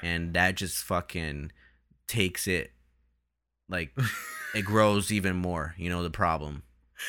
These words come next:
Speaker 1: instead
Speaker 2: Yo.
Speaker 1: of trying to solve it.
Speaker 2: I'll never forget a story. See, I forget who told me. I forgot if it was you or if it was Larry.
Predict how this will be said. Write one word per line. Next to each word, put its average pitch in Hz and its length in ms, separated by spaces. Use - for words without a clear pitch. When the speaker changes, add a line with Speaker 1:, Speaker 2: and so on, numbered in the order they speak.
Speaker 1:
instead 143 220
Speaker 2:
Yo. 127 140
Speaker 1:
of 107 80
trying 92 180
to 87 60
solve 85 340
it. 73 140
Speaker 2:
I'll 123 220
never 117 320
forget 107 560
a 107 80
story. 104 840
See, 117 340
I 101 120
forget 104 360
who 101 140
told 101 320
me. 90 120
I 92 100
forgot 98 320
if - 120
it 95 100
was 90 280
you 113 380
or 113 80
if - 160
it 104 40
was 92 220
Larry. 92 500